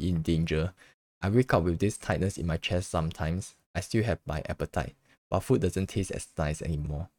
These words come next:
which is, which is, uh, doubly depressing. Sending positive vibes your way. Hope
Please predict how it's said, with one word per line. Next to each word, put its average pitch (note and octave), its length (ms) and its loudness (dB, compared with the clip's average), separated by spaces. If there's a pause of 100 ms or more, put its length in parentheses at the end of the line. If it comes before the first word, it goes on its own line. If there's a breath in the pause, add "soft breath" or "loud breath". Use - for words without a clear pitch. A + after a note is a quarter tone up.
which G2 120 -4
is, F2+ 240 -2 (920)
which A2 160 2
is, G2+ 320 2
uh, F#2+ 180 6
doubly G#2+ 640 6 (200)
depressing. D#2+ 640 -2 (460)
Sending B2 300 4
positive G#2 480 0
vibes G2 440 0
your D2+ 120 2
way. E2 260 2 (560)
Hope - 140 0